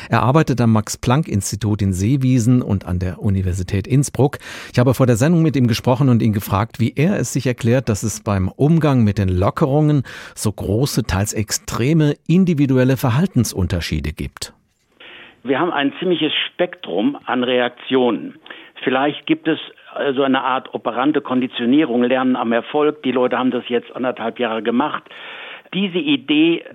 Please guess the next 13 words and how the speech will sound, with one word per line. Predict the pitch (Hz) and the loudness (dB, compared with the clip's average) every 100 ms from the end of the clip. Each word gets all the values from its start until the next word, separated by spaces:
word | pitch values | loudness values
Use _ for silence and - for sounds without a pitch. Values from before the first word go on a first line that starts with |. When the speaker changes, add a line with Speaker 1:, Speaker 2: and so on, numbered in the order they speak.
| - | -6
Speaker 2:
hat | 143 143 | -4 -2
die | 135 | -4
Schwierigkeit, | - 156 160 - 139 139 139 | -2 -2 -2 -2 -2 -2 -2
dass | 139 135 | -4 -4
es | 131 - _ | -12 -12 _
dieses | 135 143 - - | -4 -4 -4 -8
operante | 110 117 135 143 | -4 -2 0 -2
Konditionieren | 139 131 131 - 127 143 147 131 | -2 -2 -2 -2 0 2 4 4
nur | 139 165 | 4 4
gibt, | 165 151 185 - | 2 -2 -2 -2
wenn | 139 139 | 0 2
es | 139 - | 0 -4
eine | 123 139 143 | -2 2 0